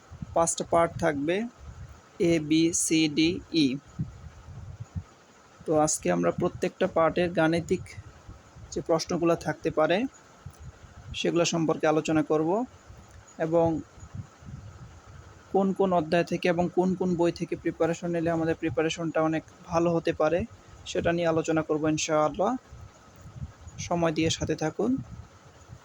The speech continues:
প্রথমে পার্ট এ, এখানে থিওরি নিয়ে আলোচনা করা হবে না, শুধুমাত্র ম্যাথমেটিক্স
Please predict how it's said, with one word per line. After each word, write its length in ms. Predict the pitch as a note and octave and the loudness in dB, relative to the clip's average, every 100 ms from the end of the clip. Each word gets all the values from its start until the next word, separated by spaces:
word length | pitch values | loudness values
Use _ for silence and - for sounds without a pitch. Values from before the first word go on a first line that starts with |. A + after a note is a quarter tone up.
| - - - - - - | -20 -20 -18 -18 -16 -4
প্রথমে 300 | F#3 - G3 F#3+ | -4 0 0 4
পার্ট 240 | F#3 F#3 F3+ | 4 4 2
এ, 120 | E3+ C#3 D#3+ | 0 2 0
এখানে 260 | E3 F#3 G3+ - - - | 0 0 0 -4 -12 -18
থিওরি 340 | - F3+ F3 | -2 2 2
নিয়ে 160 | F#3 F#3 | 2 4
আলোচনা 360 | E3+ E3+ F3 E3 | 2 2 2 2
করা 200 | D#3 D#3 | 2 2
হবে 260 | D#3+ D3 | 0 -2
না, 120 | D#3+ F#3+ B3 - - - - - - - | 0 0 -4 -14 -20 -20 -20 -20 -20 -8
শুধুমাত্র 440 | F3 F3+ F3+ - G3 G3 - - - - - - - | -2 0 0 0 -2 -2 -4 -14 -20 -20 -16 -12 -2
ম্যাথমেটিক্স 640 | E3+ E3+ F#3 F3+ F#3 - | 0 2 0 2 2 0